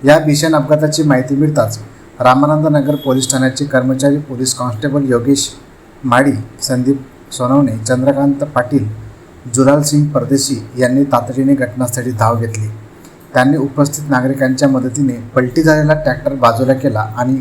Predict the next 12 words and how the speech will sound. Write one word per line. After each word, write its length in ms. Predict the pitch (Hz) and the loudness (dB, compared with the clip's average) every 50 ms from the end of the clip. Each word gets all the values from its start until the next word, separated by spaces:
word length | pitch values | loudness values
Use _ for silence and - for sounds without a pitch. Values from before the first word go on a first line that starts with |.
| 123 113 | -2 -4
गणेश 300 | 123 123 135 143 147 - - - - | -2 0 0 0 0 -2 -6 -8 -4
चव्हाण 280 | - 127 123 131 135 131 | -2 0 2 2 2 2
यांना 200 | 123 120 123 127 | 0 0 -2 -2
बाहेर 280 | 120 120 117 117 - 131 | -2 -2 -2 -2 -4 -4
काढले. 320 | - - 113 110 107 107 107 - - - - - - - - - - - - 120 110 135 | -4 -4 -2 -2 -2 -4 -6 -8 -10 -14 -16 -20 -20 -20 -20 -20 -20 -20 -16 -4 0 2
गंभीर 320 | 139 143 139 151 170 143 | 2 4 4 2 2 2
अवस्थेत 400 | 147 151 151 151 151 - 156 160 160 - - - - | 2 0 0 0 -2 -2 -4 -4 -4 -6 -12 -6 -2
त्यांना 240 | 127 123 131 139 143 | 0 0 2 2 0
तातडीने 640 | 135 - 127 127 - 139 135 147 147 139 110 107 - - - - - - - - - | 0 0 0 0 0 0 -2 0 0 0 0 -2 -6 -10 -14 -18 -20 -20 -20 -16 -10
शासकीय 480 | - - 139 131 131 - - - 165 170 | -6 -2 0 0 0 0 0 0 2 2
वैद्यकीय 460 | 165 156 139 127 147 147 151 170 160 | 2 2 0 -2 -2 -4 -2 -2 -2
महाविद्यालयात 720 | 156 151 123 117 135 139 143 135 - 135 131 139 139 - | 0 0 0 0 0 -2 -2 0 0 2 2 2 0 -2